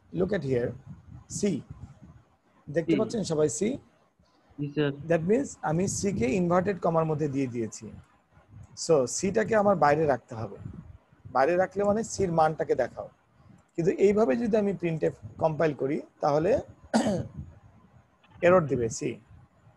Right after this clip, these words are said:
Speaker 1: we are showing a error message, close program, stop working, it cannot work।" মানে programming ভাষার নিয়মের সাথে মিলে নেই।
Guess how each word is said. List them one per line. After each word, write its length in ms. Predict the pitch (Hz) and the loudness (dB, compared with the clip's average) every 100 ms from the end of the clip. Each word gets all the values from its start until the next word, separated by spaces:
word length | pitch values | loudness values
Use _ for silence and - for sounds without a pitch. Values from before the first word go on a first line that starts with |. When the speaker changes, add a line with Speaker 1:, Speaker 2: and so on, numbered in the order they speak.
| - - - - - - - _ - | -20 -20 -20 -20 -18 -20 -20 _ 0
Speaker 1:
we 60 | |
are 180 | 151 151 - - - | 0 0 -8 -14 -12
showing 360 | - 180 233 285 480 | -2 0 0 -4 -6
a 280 | 156 143 - | -4 -4 0
error 260 | 160 175 151 | 2 4 2
message, 340 | 131 - 110 - - - _ | -2 -6 -12 -12 -14 -16 _
close 280 | 175 196 - | 2 2 0
program, 320 | 147 120 110 - _ _ _ _ _ - | -2 0 -6 -8 _ _ _ _ _ -20
stop 280 | - 185 165 | 2 2 4
working, 380 | 160 - 113 - - - - - - | 2 0 -6 -8 -12 -20 -20 -20 -10
it 80 | - - | -8 -2
cannot 280 | 180 175 | 0 2
work।" 300 | 156 147 120 107 _ _ | 2 4 4 0 _ _
মানে 260 | 165 185 285 - _ _ - - | -2 0 -2 -8 _ _ -16 -2
programming 420 | 165 170 196 214 | 2 4 4 2
ভাষার 400 | 175 127 147 185 | -2 -6 -2 0
নিয়মের 280 | 190 180 175 | 2 0 0
সাথে 240 | 160 160 180 | -2 -2 0
মিলে 280 | 175 175 | 2 2
নেই। 240 | 143 110 | 0 -6